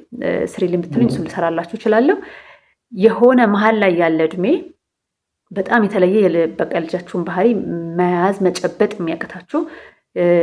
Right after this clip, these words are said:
ሌላ ሰው የሚሆንበት እድሜ ያለ እና ያ ጊዜ እንዴት በሳጭ እንደነበረ፣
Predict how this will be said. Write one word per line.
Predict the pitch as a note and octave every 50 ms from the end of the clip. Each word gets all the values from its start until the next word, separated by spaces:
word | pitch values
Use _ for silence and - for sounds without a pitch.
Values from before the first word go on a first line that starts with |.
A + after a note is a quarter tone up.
| E3 E3 D#3+ E3 F#3+ - - - - - - - - - - - - _ _ _ _ _ _ _ _ _ _ _ _ _ - G3+
ሌላ | F#3+ A3+ A#3+ A#3+ A#3 G#3+ G3+ G3+
ሰው | G3+ - G3 D#3+ D3 - - - _ _ _ _ -
የሚሆንበት | F#3+ F3+ E3 E3 D#3+ E3 - A3+ A#3 -
እድሜ | - - E3 E3
ያለ | D#3+ D#3+ D#3+
እና | F3 G3 B3
ያ | B3 G3+ G3 F#3
ጊዜ | F#3 F#3+ F3+
እንዴት | A#3+ F#3 E3 G3 -
በሳጭ | - - F#3 - B3 - -
እንደነበረ፣ | B3+ B3 B3+ B3 B3 A#3+ - B3 A#3+ A#3